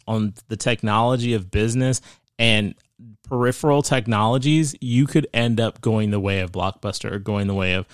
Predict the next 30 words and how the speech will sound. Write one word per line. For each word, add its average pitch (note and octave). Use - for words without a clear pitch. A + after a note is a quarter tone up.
Hollywood A2+
Video F#2+
or F#2+
insert G#2
whatever G2
video F#2
store G2+
here. A2+
And C3
my, B2+
the A#2
takeaway D#3
point B3
from A#2+
that G#2
is, F#2+
is C3+
that B2
you C#3
can't F#3+
be D3
comfortable A2+
just D3+
saying, C#3
"Oh, C#3+
well, B2
we've C#3
only C3
taken A2+
cash A2+